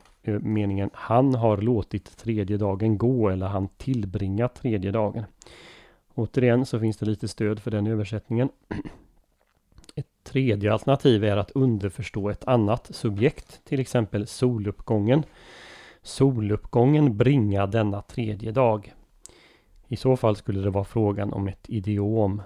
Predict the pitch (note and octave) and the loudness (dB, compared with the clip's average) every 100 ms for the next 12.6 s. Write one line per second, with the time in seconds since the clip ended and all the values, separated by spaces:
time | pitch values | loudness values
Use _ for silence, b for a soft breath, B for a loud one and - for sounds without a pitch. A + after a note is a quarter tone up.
0 | - - A2 G#2+ G#2 A2+ G#2 - A2+ G2+ | -14 -6 -4 -2 2 2 2 0 -4 -4
1 | G2+ G#2 A2 G#2+ G2+ - B B B B | -2 -2 -2 -4 -10 -12 B B B B
2 | B - G#2 G#2+ B2 A#2 A2 G#2+ - A#2+ | B -6 0 2 2 2 2 0 2 2
3 | A2 A#2 - G#2 - A2+ - A2 A2 B2+ | 4 0 0 -2 0 0 4 4 4 0
4 | - A#2 G2 G2 G2+ G2+ A2+ - A2+ - | -2 -6 -4 -2 -4 -6 -10 -8 -8 -4
5 | A2 G#2 G#2 G2 - _ - - - B2 | -2 0 -2 -8 -12 _ -18 -12 -4 -2
6 | A#2+ - C3 A#2 - b b b b b | -2 -4 -6 -6 -14 b b b b b
7 | - - b b b b b b b b | -20 -20 b b b b b b b b
8 | b b _ _ C3+ C#3 - - - B2 | b b _ _ 0 0 -4 -16 0 2
9 | G#2 F#2+ B B _ - G#2 G2+ - G2+ | 2 -4 B B _ -4 -2 -2 -6 -8
10 | - A2 - B2 - - A2 G2 - F#2+ | -4 -6 -6 -12 -12 -10 -6 -6 -6 -8
11 | - - A2+ G#2+ - _ - G2+ A2+ A#2 | -8 -6 -2 -4 -6 _ -8 -6 -6 -6
12 | A2 B2 A#2+ - - | -6 -4 -4 -4 -12